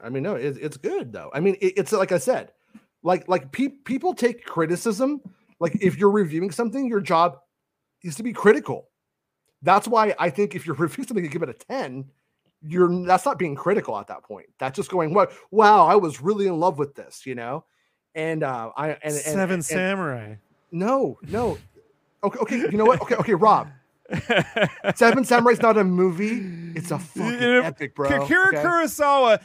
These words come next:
Speaker 2: impressed George Lucas so much, he invented a whole space trilogy off a Kurosawa film, all right? Let's not even get, try to hire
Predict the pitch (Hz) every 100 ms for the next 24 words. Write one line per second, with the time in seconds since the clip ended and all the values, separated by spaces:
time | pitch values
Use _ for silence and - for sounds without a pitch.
0 | _ 226 226 - 269 269 185 147 202 262
1 | 220 240 226 214 - - 240 240 220 226
2 | 254 - _ _ - 240 240 247 254 240
3 | 214 233 240 - _ - - - 311 311
4 | 220 - 220 214 185 151 160 143 117 _
5 | - 208 196 196 - 202 180 160 185 156
6 | 139 - 131 110 107 151 190 226 254 214
7 | 185 247 226 254 247 - 269 254 294 277
8 | 214 262 294 247